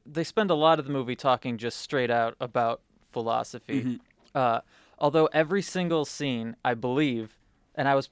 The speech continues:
Speaker 1: I was paying careful attention to this because it sort of started annoying me at a point, every single scene is either of Abe or of people talking about Abe.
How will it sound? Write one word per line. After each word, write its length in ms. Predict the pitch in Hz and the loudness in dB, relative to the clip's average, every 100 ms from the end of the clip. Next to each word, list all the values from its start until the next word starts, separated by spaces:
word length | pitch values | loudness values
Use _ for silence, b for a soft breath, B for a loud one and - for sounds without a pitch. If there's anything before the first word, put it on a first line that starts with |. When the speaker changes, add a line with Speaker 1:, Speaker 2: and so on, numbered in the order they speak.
| - | -2
Speaker 1:
I 80 | 131 | -2
was 100 | - | -2
paying 240 | 160 147 | -6 -2
careful 300 | 156 143 135 | -2 0 0
attention 400 | 127 151 127 131 | 0 -2 -2 -4
to 100 | 120 | -4
this 180 | 117 113 | -4 -6
because 340 | 123 120 113 | -8 -6 -6
it 80 | 117 - - _ - | -8 -20 -20 _ -16
sort 300 | - 135 120 | -4 -4 -4
of 100 | 110 | -8
started 360 | - 147 131 120 | -4 0 2 0
annoying 340 | 120 139 135 | -2 -4 -4
me 100 | 120 113 | -4 -6
at 80 | |
a 40 | 110 | -6
point, 300 | - 117 - b b b b - | -6 -6 -8 b b b b 0
every 240 | 151 180 | 2 2
single 320 | 165 175 165 | -2 -2 0
scene 340 | 151 156 143 139 | -2 -2 -4 -4
is 160 | 127 | -4
either 280 | 131 123 123 | -4 -2 -2
of 280 | - 143 135 - | 2 2 2 -2
Abe 380 | 139 123 113 - _ _ _ _ _ | -2 -2 -6 -12 _ _ _ _ _
or 320 | 151 135 135 | -2 2 4
of 280 | - 135 120 | 4 0 -2
people 320 | 147 147 123 | -6 -4 -4
talking 540 | 123 - 131 123 120 113 | -4 2 2 4 -4 -6
about 440 | 110 113 110 - | -4 -2 -2 -4
Abe. 260 | 113 107 | -8 -10